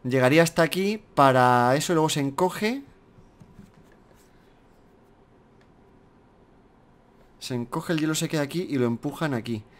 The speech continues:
Vale, o sea que tengo que, ¡uah! Tengo que poner pistones normales aquí arriba primero, a ver.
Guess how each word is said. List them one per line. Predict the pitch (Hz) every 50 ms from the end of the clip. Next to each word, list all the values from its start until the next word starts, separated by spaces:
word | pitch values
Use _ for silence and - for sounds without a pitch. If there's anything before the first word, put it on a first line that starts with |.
| - - - _ _
Vale, | - 127 123 110 101
o | 101
sea | 110 127
que | 113 123
tengo | 117 151 147
que, | - 170 190 - -
¡uah! | - 175 220 262 - - 131 - - - _ _ - - - - - - - - - - - - - - - - - - - - - _ - - - _ _ - - - - - - - - - - _ _ _ _ _ _ _ _ _ _ _ _ _ _ _ _ _ _ -
Tengo | 165 165 160
que | 160 175
poner | 160 160 160 165 170 165 -
pistones | - 139 135 - - _ _ - 170 175 170 170
normales | 170 170 165 165 160 156 165 165 170 170 165 170 175 151
aquí | 143 131 - 135
arriba | 123 117 110 107 107 107 127 170 170
primero, | - 120 113 110 113 123 160 165
a | 123
ver. | 107 104 104 - -